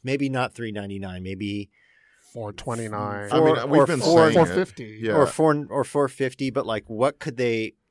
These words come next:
Speaker 1: how could they get a new iPhone to that kind of price range?
Speaker 3: Can
Speaker 2: Yeah.
Speaker 3: you
Speaker 1: They have
Speaker 3: wirelessly
Speaker 1: to
Speaker 3: charge this new Pixel? That's one thing I don't know.
Speaker 2: You can't.
Speaker 3: I didn't think
Speaker 1: Uh,
Speaker 3: so, yeah.
Speaker 2: It's not a,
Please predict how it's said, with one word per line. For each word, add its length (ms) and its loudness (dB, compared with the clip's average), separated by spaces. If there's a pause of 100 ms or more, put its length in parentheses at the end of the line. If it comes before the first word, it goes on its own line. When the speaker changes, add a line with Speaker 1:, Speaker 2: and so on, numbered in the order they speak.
(200)
Speaker 1:
how 280 0
could 260 -6
they 180 -2
get 420 -4 (200)
a 140 -8
new 680 -4 (180)
iPhone 600 -8 (240)
to 100 -6
that 240 -6
kind 160 -14
of 80 -20
price 340 -20
range? 120 -20 (720)
Speaker 3:
Can 80 -2
Speaker 2:
Yeah. 60 2
Speaker 3:
you 100 2
Speaker 1:
They 80 4
have 240 6
Speaker 3:
wirelessly 160 -2
Speaker 1:
to 60 6
Speaker 3:
charge 340 0
this 180 -12
new 140 -8
Pixel? 480 -12
That's 220 -14
one 100 -12
thing 180 -16
I 80 -12
don't 200 -18
know. 240 -18
Speaker 2:
You 80 -12
can't. 320 -16 (160)
Speaker 3:
I 100 2
didn't 260 2
think 180 2
Speaker 1:
Uh, 20 -4
Speaker 3:
so, 340 -6
yeah. 160 -10
Speaker 2:
It's 160 -10
not 180 -2
a, 120 -4